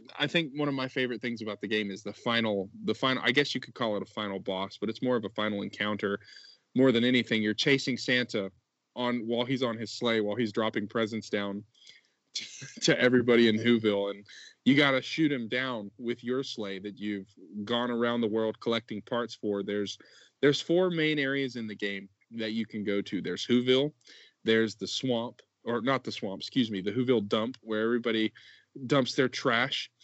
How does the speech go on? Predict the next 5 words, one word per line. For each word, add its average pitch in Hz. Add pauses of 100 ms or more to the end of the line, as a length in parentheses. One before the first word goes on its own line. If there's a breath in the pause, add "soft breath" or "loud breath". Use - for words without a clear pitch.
(680 loud breath)
There's, 120
uh, 107 (160)
the 123
Who 139
Forest, 135